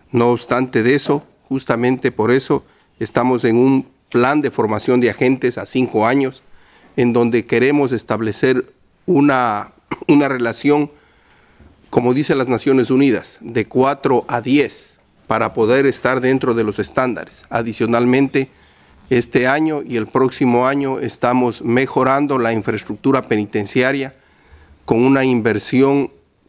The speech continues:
casi, eh, eh, de dieciséis millones, y adicionalmente este año iniciamos la construcción de dos centros,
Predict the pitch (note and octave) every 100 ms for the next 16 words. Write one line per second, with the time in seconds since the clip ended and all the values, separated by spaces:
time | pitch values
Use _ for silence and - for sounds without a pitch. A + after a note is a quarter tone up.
0 | - C3 C#3 - C#3 B2+ - B2 A2+ -
1 | - - _ C3+ A#2+ A#2+ A2+ G#2+ - -
2 | C#3 C#3 B2+ C3 C#3+ C#3+ C3+ - B2+ A#2+
3 | A#2 G#2+ A#2 A#2+ B2+ C#3 C#3 B2 - C3
4 | - A#2+ B2+ C#3+ D3 B2+ A2+ G#2+ - C#3+
5 | D3 C3+ - - - - - - A#2+ B2
6 | B2+ A#2+ - A2+ - D3 D3+ C#3+ - G#2+
7 | A2 B2+ A#2+ C#3 C#3+ C3+ C3+ -